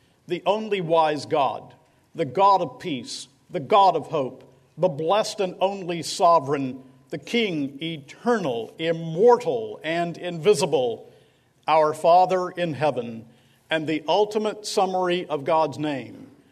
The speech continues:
the Father, the Son, and the Holy Spirit, one God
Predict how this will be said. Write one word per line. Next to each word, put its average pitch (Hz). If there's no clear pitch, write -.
the 139
Father, 165
the 127
Son, 165
and 139
the 120
Holy 143
Spirit, 139
one 143
God 135